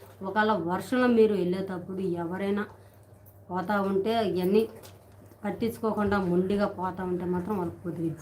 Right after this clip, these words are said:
జాగ్రత్తలు చెప్పండి. ఎందుకంటే మన కళ్ళ ముందు ఎవరికైనా ఏదైనా ఇబ్బంది, ఇబ్బంది కలిగి ఏదైనా పడ్డా కానీ, ఏదైనా జరిగినా కానీ మనం చూస్తూ ఉండలేము. ఆ, అట్లా ఇప్పుడు మామూలుగా చెట్టు పడితే గబగబా తీసేస్తాం. ఏదైనా కరెంటు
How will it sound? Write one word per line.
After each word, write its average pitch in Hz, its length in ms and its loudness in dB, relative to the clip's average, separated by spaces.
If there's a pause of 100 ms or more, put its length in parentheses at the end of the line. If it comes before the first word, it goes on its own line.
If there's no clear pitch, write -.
జాగ్రత్తలు 180 580 -6
చెప్పండి. 165 500 -2 (640)
ఎందుకంటే 185 500 0
మన 165 380 2
కళ్ళ 185 300 -4
ముందు 180 440 0
ఎవరికైనా 175 540 -4
ఏదైనా 170 480 -2
ఇబ్బంది, 175 540 -4 (400)
ఇబ్బంది 190 360 2
కలిగి 180 480 0
ఏదైనా 160 320 -2
పడ్డా 160 340 -4
కానీ, 202 340 2 (280)
ఏదైనా 185 260 0
జరిగినా 175 500 0
కానీ 185 180 0
మనం 170 200 2
చూస్తూ 175 460 -6
ఉండలేము. 170 520 0 (380)
ఆ, 180 280 -4 (320)
అట్లా 196 320 -4
ఇప్పుడు 180 360 -2 (140)
మామూలుగా 214 360 2 (100)
చెట్టు 220 180 0
పడితే 240 280 2
గబగబా 226 320 2
తీసేస్తాం. 196 640 -2
ఏదైనా 180 220 -4
కరెంటు 196 440 -4